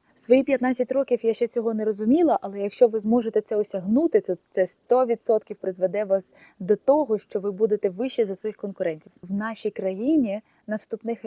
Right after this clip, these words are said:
іспитах вимагають набагато більше, ніж потім протягом навчального року. В ваших же інтересах бути стресостійким і бути якомога,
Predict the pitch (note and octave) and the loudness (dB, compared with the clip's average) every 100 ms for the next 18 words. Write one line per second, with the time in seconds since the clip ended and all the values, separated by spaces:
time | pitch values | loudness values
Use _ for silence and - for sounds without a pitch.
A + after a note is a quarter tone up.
0 | - A#3 C#4 - A3 - F#3 F#3+ G#3+ F#3+ | -10 -8 -8 -4 -2 -2 -2 2 2 2
1 | F3+ A#3+ G3+ F#3+ F#3 G3 B3 - E3+ G#3+ | -2 -2 -2 -6 -8 -8 -8 -8 -6 0
2 | D#4+ - F#3 F3+ - - D4+ G3 F3+ G#3 | 0 0 -12 -12 -2 2 2 0 -4 -2
3 | A#3 G#3 F#3+ F3+ - G3 G3+ A3 A#3 F3+ | -2 -6 -8 -12 -6 -6 -4 2 4 4
4 | - E3+ - F#3 G#3+ B3+ B3 G#3+ G#3 G3 | -2 -10 -10 4 4 4 -2 0 -2 2
5 | G3+ D#4 - G#3+ F#3 F#3 A3 - G3 - | 4 2 0 -4 -4 -2 -2 0 0 -2
6 | - - G#3 G3+ F#3+ - A3 C#4 A#3 F#3+ | -6 -4 -4 -4 -8 -6 -6 -2 -2 -2
7 | F3+ _ _ _ G#3 G#3+ A#3 G#3+ G3+ - | -8 _ _ _ 0 0 -2 -4 -6 -6
8 | G3 G#3 B3+ A#3+ | -6 -4 -4 -4